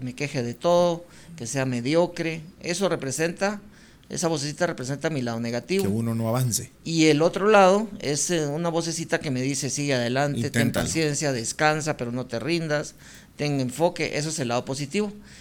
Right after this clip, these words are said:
Speaker 1: Y esa lucha de lo positivo y negativo fue lo que me hizo subir el Tajumulco.
Speaker 2: Ok.
Speaker 1: Porque una parte
Speaker 2: Una
Speaker 1: me invitaba,
Speaker 2: decisión.
Speaker 1: una parte me invitaba a rendirme, a quejarme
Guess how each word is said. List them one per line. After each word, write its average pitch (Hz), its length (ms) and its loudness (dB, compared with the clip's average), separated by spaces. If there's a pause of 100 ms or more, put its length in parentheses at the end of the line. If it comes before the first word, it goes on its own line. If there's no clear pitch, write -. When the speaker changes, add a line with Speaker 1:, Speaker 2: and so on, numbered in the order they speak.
(160)
Speaker 1:
Y 175 100 4
esa 202 200 6
lucha 226 340 4
de 170 60 8
lo 160 100 2
positivo 160 440 0
y - 20 0
negativo 190 500 0
fue 185 140 0
lo 175 100 0
que 170 140 -4
me 127 160 -2
hizo 165 220 -4
subir 123 280 -6
el 117 80 -6
Tajumulco. 156 540 -6 (320)
Speaker 2:
Ok. - 220 -10
Speaker 1:
Porque 135 200 0
una 190 160 4
parte 185 220 6
Speaker 2:
Una 123 80 6
Speaker 1:
me 123 80 6
invitaba, 147 480 6
Speaker 2:
decisión. - 160 -10
Speaker 1:
una 180 300 -2
parte 180 240 2
me 160 100 -4
invitaba 139 340 0
a - 40 0
rendirme, 214 680 0 (380)
a 123 140 -8
quejarme 208 800 4